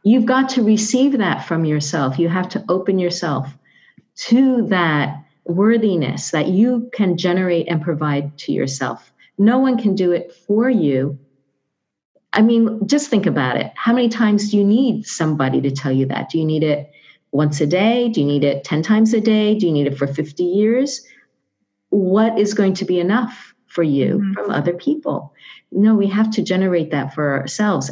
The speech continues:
Speaker 1: And then as people give it to us, how much do we receive it? Do you receive it twenty-five percent? Do you receive it fifty, a hundred?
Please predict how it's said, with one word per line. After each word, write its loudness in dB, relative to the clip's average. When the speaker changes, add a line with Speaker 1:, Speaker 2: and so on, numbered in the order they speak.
Speaker 1:
And 2
then 2
as -2
people 0
give 2
it -2
to 2
us, 0
how 0
much 2
do 2
we 2
receive 0
it? -2
Do -2
you 2
receive 0
it 0
twenty-five 0
percent? -2
Do 2
you 4
receive 2
it -2
fifty, -2
a -4
hundred? 0